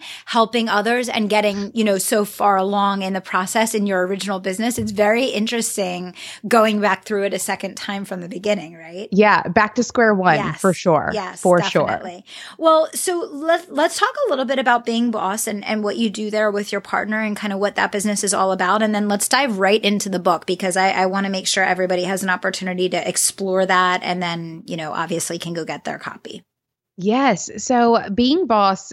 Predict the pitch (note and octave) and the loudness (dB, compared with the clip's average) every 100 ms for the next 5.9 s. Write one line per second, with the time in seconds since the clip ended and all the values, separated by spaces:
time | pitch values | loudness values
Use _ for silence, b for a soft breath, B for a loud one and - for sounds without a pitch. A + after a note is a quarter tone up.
0 | - F#3+ F#3 F3+ E3+ F3+ E3 D#3+ E3+ E3 | -4 0 2 0 -2 -2 -2 -2 -2 -4
1 | - G#3 - A3 B3+ A#3 G#3 G#3 - F#3 | -2 0 2 2 2 2 2 2 0 2
2 | F#3 F3 B B B B - A3+ - A#3+ | 2 0 B B B B -2 -2 0 0
3 | - A3+ C4+ A#3 G3+ F3 E3 D#3+ F#3 - | 2 2 2 0 0 2 0 -2 -6 -2
4 | G#3 G3 G#3 - A#3 G#3 G3 F#3+ G3 - | 2 2 0 -2 0 4 4 2 -2 -4
5 | F3+ F3 E3 D#3+ D#3 E3+ E3+ D#3 | -2 0 2 0 0 -2 0 0